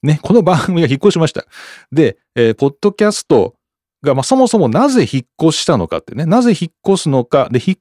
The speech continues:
越す時にどういうことをすればいいのか、で、その時に気をつけなきゃいけないことは何なのかみたいな、こう、ものすごく大事な、えー、引っ越しに関してポイントがありますので、それを今日は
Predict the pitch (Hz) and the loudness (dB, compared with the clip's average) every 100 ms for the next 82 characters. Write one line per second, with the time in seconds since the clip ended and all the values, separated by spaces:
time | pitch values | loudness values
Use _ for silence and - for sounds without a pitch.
0 | _ - 254 233 - 220 208 127 135 190 | _ -2 -2 -2 -2 -2 0 0 2 2
1 | 196 196 - 190 220 180 - 160 147 98 | 2 -2 -4 -4 -2 -2 0 -4 -2 -2
2 | 117 92 78 - - - - - - - | -2 -6 -10 -4 -4 -4 -10 -16 -8 -4
3 | 190 220 285 247 202 - 175 185 214 202 | -2 0 0 0 -2 0 0 0 -4 -2
4 | 127 127 156 156 123 131 110 139 127 98 | -4 -4 -4 -4 -6 -6 -4 -2 -2 -6
5 | 90 104 95 85 73 82 151 120 190 262 | -6 -6 -6 -6 -10 -6 -6 -2 -2 0
6 | 302 302 208 147 165 175 170 165 156 131 | 0 0 0 -2 -2 -2 -2 0 0 0
7 | - _ - 120 - - 139 143 127 135 | -4 _ -6 -6 -6 -2 -2 -2 -2 -2
8 | 110 - 117 113 107 98 117 110 90 82 | -2 -2 -2 0 0 0 -2 -4 -6 -4
9 | 90 90 - _ _ - 160 185 175 202 | -2 -2 -4 _ _ -4 0 0 0 0
10 | 156 120 143 - | 2 2 0 -2